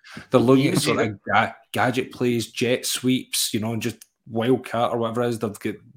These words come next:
Speaker 2: Pur-,
Speaker 1: McCaffrey,
Speaker 2: Purdy was
Speaker 1: uh,
Speaker 2: underthrowing short passes, like, he was underthrowing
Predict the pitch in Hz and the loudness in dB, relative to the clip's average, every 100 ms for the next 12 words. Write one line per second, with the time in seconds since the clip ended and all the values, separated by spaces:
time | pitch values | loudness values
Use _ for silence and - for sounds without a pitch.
0 | 127 113 135 110 120 - 131 113 120 151 | -10 -6 -4 -2 -4 -4 -2 0 2 0
1 | - 147 170 175 - 127 113 135 127 107 | 2 2 4 0 2 0 2 2 0 -4
2 | - 117 117 - 104 104 127 151 120 107 | -2 0 0 -2 0 0 0 -2 -2 0
3 | 120 117 120 160 165 160 117 110 139 113 | 0 0 0 2 0 0 -2 0 0 -4